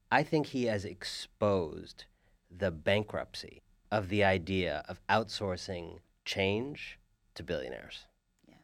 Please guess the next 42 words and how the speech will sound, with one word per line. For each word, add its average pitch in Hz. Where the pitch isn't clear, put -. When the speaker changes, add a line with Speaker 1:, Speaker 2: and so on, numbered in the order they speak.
Speaker 1:
He -
actually 170
was 117
not 139
the -
first -
person 104
who 95
conned 95
us 85
into 90
that. -
He, 156
he's 165
actually, 120
I 123
think, -
and 87
I 87
hope, 101
the -
end 117
of 78
this -
long 80
con. 62
Speaker 2:
Mm-hmm. 123
Speaker 1:
But 110
we 135
got 151
conned 113
by, 90
you 104
know, 92
and, 120
and 139
they 143
were 147
not 147
all 135
bad 110
people. -